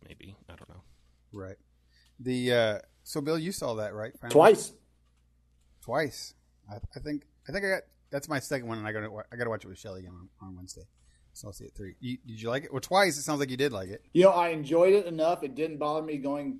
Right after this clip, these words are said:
Speaker 3: to take the family back the second viewing. I always
Speaker 2: Hmm.
Speaker 3: go the first time with some buddies opening night.
Speaker 1: Mm-hmm.
Speaker 2: Yeah.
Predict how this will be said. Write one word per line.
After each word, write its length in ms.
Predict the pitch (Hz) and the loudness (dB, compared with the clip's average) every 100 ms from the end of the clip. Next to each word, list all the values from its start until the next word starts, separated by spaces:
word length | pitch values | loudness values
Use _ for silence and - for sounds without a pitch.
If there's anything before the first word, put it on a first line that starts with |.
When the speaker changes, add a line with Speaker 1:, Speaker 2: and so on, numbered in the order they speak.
| - | -10
Speaker 3:
to 80 | |
take 240 | 127 139 131 | -8 -6 -8
the 80 | 131 | -6
family 320 | 135 120 113 | -4 -2 -4
back 260 | 107 95 _ - | -8 -12 _ -20
the 40 | |
second 300 | 104 127 110 | -8 -8 -8
viewing. 320 | 101 95 98 | -12 -12 -4
I 40 | 123 | 6
always 240 | 147 160 | 8 8
Speaker 2:
Hmm. 60 | 151 | 8
Speaker 3:
go 280 | 156 151 143 | 10 10 8
the 100 | 135 | 0
first 320 | 143 147 - | -2 -4 -2
time 320 | 139 139 139 | -2 0 -2
with 120 | 127 | -4
some 160 | - 120 | -4 -4
buddies 380 | 123 117 117 - | -4 -4 -6 -8
opening 320 | 131 120 123 | -8 -6 -6
night. 320 | 120 110 113 - _ _ _ _ _ - | -4 -6 -8 -12 _ _ _ _ _ -10
Speaker 1:
Mm-hmm. 300 | 104 92 87 | -8 -8 -12
Speaker 2:
Yeah. 160 | 107 | -12